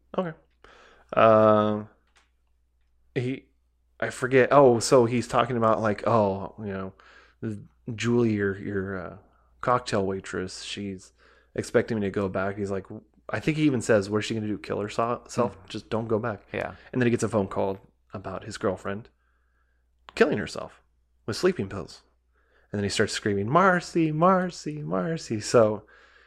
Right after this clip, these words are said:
Speaker 1: not only was she doing, she was cheating on her husband with Paul, or about to, but she was also cheating on her boyfriend with Paul.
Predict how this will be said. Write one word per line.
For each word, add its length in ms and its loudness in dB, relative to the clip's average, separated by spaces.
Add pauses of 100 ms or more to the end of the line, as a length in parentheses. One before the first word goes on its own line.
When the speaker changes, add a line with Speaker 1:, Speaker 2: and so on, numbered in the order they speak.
(160)
Speaker 1:
not 140 6
only 240 6
was 140 6
she 560 0
doing, 760 -2 (440)
she 160 -4
was 180 -4 (220)
cheating 240 0
on 60 2
her 120 0
husband 540 -2 (500)
with 480 0 (540)
Paul, 480 2
or 60 0
about 280 -4
to, 220 -8 (880)
but 420 -2
she 140 -4
was 80 -4
also 200 -4
cheating 240 -4
on 100 -8
her 100 -10
boyfriend 560 4 (680)
with 380 -2
Paul. 320 -2